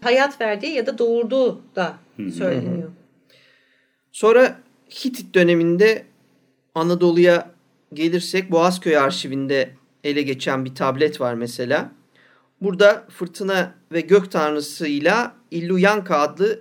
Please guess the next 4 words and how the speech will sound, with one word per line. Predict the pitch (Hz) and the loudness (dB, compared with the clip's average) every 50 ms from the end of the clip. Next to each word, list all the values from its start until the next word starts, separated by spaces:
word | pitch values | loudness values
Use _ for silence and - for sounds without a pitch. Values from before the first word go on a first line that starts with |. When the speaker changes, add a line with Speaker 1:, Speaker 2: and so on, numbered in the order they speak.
| - _ - | -12 _ -6
Speaker 3:
ejderha | 151 156 156 147 151 165 165 175 185 196 | -4 -4 -2 0 2 2 4 4 2 2
arasındaki | 185 170 165 160 160 - 143 143 147 - 214 | 2 0 -2 -4 -4 -6 -8 -8 -8 -6 -6
mücadele | 208 185 175 175 160 160 160 175 170 175 175 170 175 - _ _ _ | -6 -2 0 2 2 2 2 2 2 2 2 0 -2 -6 _ _ _
anlatılıyor. | 135 135 135 131 131 123 127 - - 117 123 123 139 180 | -6 -4 -4 -4 -4 -6 -6 -10 -10 -6 -4 -2 -2 -4